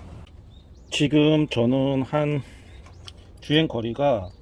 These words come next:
한 만 이천 킬로 탔어요. 작년 오월에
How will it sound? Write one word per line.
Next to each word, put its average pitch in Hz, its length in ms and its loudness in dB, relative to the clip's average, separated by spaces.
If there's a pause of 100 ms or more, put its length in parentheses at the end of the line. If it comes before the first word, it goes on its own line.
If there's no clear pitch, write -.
(340)
한 135 220 -8
만 110 160 0
이천 196 260 0
킬로 170 180 0
탔어요. 107 640 -6 (640)
작년 143 520 -2
오월에 170 580 2